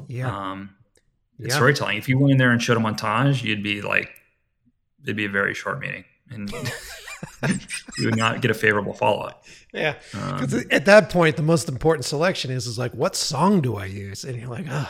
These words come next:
Speaker 1: God, man." Like, you're totally <laughs> so removed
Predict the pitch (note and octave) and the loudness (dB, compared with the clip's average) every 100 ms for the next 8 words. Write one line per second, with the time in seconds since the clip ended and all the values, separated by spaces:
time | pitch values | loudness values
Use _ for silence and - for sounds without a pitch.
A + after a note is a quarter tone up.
0 | - G3 F3 A#2 A#2 A#2 B2+ D3+ D#3+ E3 | -6 -2 -2 -2 -4 -4 -2 2 2 2
1 | C#3+ - - G#3+ C4+ G3 - - - - | 0 -2 -2 -2 -2 -4 -8 -10 -18 -12
2 | - - - A#3 A#3+ - B3 - B3+ - | -6 -4 2 4 4 4 2 2 -2 0
3 | A#3+ - - - | -4 -4 -14 -14